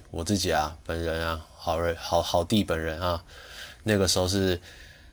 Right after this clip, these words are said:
大学二年级，那个时候好像没有什么空看漫画，那个时候都沉迷在魔兽世界里面，然后每天打打麻将，然后刚学会麻将嘛，大学那个时候，天天就过着非常开心的生活，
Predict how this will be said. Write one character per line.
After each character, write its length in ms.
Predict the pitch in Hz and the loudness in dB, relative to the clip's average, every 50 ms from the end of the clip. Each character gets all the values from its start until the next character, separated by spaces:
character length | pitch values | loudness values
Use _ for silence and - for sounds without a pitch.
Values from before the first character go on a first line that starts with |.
| - - | 6 10
大 160 | - 110 98 | 10 10 10
学 160 | - - 92 | 10 6 4
二 120 | - 95 92 | 2 0 0
年 220 | 87 82 82 85 | -2 -2 -4 -4
级， 380 | 82 - - - - - 95 - - - - - - - - - - - - | -4 -4 -4 -4 -6 -8 -10 -12 -14 -20 -20 -20 -20 -20 -20 -20 -20 -10 -2
那 200 | - 131 135 123 | 2 4 6 6
个 120 | 107 98 | 6 6
时 180 | 87 - - 90 | 6 4 2 2
候 300 | - - 95 92 87 80 | 0 2 2 4 4 2
好 180 | 78 - 78 | 0 -2 -2
像 180 | 82 - 101 92 | 0 0 0 0
没 140 | 90 90 90 | 0 0 0
有 80 | 92 | 2
什 160 | 98 - - - | 0 0 0 -2
么 100 | - - - | -6 -8 -8
空 260 | - - 95 85 - 90 - - - - | -6 -6 -6 -6 -6 -8 -12 -16 -14 -10
看 240 | - - 92 85 80 | -4 -2 -2 -2 -2
漫 240 | 80 80 80 78 | -4 -4 -6 -6
画， 400 | 78 - - 85 82 85 90 92 - - - | -6 -6 -4 -4 -4 -6 -8 -12 -16 -14 -8
那 120 | 98 98 | -4 -2
个 120 | 95 87 82 | -2 0 0
时 80 | 87 | 0
候 100 | 87 87 | 0 2
都 140 | 87 87 85 | 2 0 0
沉 180 | - - - 82 | -2 -4 -6 -6
迷 180 | 82 80 80 | -6 -6 -4
在 220 | 80 87 85 82 82 | -2 0 0 0 0
魔 180 | 82 82 82 | -2 -4 -4
兽 160 | 80 - 90 | -4 -2 -2
世 220 | 85 - - 87 80 | 0 0 -2 -2 -2
界 180 | 80 85 80 | -2 -2 -4
里 100 | 78 78 | -4 -4
面， 200 | 78 80 80 78 76 - - - - - - - - - - - - - - - - - - - | -6 -6 -6 -6 -8 -10 -14 -18 -20 -20 -20 -20 -20 -20 -20 -20 -20 -20 -20 -20 -20 -16 -10 -6
然 100 | 87 80 | -6 -4
后 80 | 85 | -4
每 140 | 78 80 80 | -4 -4 -4
天 240 | 78 85 82 85 80 | -4 -4 -4 -2 -2
打 160 | 82 78 82 | 0 0 0
打 140 | 85 80 80 | 0 -2 -2
麻 180 | 78 78 78 | -4 -6 -6
将， 260 | 85 - 87 82 78 78 - | -4 -4 -2 -2 -4 -6 -8
然 80 | - 87 | -8 -8
后 80 | 82 80 | -6 -2
刚 180 | - 98 95 95 | 0 0 2 2
学 160 | - 92 85 | 2 2 2
会 100 | 90 95 90 | 2 0 0
麻 160 | 85 80 78 | 0 0 0
将 200 | 80 - 92 82 | 0 0 0 0
嘛， 120 | 78 80 | -2 -4
大 180 | 82 82 85 80 | -2 0 0 0
学 260 | - - - 73 76 80 | 0 -2 -6 -6 -6 -6
那 80 | 85 85 | -8 -8
个 100 | 82 - | -6 -6
时 140 | - - | -6 -4
候， 160 | 90 85 85 85 - - - - - - - - - - - | -4 -4 -4 -6 -10 -16 -20 -20 -20 -20 -20 -20 -20 -20 -14
天 180 | - - 92 85 | -8 -4 -4 -2
天 140 | 85 87 85 | -2 -2 -2
就 100 | 87 87 | -2 -2
过 220 | - - 87 82 | -2 -2 -2 0
着 400 | 80 87 82 80 80 85 87 90 | 0 0 0 0 0 -2 -2 -4
非 140 | - - 90 | -2 -2 -2
常 100 | 82 80 | -2 -2
开 160 | - - 85 | -2 -2 -2
心 160 | 80 - 87 | -2 -4 -4
的 100 | 82 82 | -4 -4
生 220 | 82 - 85 82 80 | -4 -4 -6 -6 -8
活， 320 | 78 - 92 90 87 90 | -8 -10 -10 -10 -10 -12